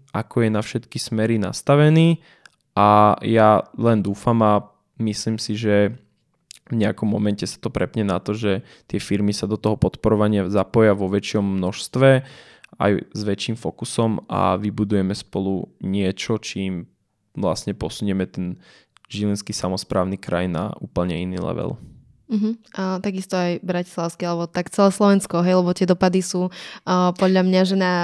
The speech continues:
Speaker 2: o, ďalej,
Speaker 1: Akože
Speaker 2: ako
Speaker 1: myslel
Speaker 2: keby,
Speaker 1: som
Speaker 2: ako
Speaker 1: to
Speaker 2: za
Speaker 1: tak,
Speaker 2: Žilinou.
Speaker 1: ale povedal by som, povedal som to tak, že v zásade v Bratislavskom kraji už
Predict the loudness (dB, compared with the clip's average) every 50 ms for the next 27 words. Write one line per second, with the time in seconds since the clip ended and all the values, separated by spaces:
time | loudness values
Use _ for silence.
0 | -2 -4 -4 -2 0 0 0 0 -2 -2 -6 -6 -2 0 2 2 4 4 4 2
1 | 4 4 2 2 2 2 2 2 4 4 4 6 6 4 2 2 2 2 6 6
2 | 6 6 6 4 0 0 0 0 0 -2 -2 2 4 4 6 6 4 4 2 4
3 | 6 6 6 6 4 2 -4 -6 -10 -6 -2 2 2 4 4 4 2 0 -2 -4
4 | -4 -2 -2 -2 0 0 0 0 0 0 -2 -4 -4 -4 -4 -4 -2 0 0 0
5 | 0 -2 -8 -8 -8 -6 -2 -2 -2 -2 0 0 0 0 0 -2 -6 -10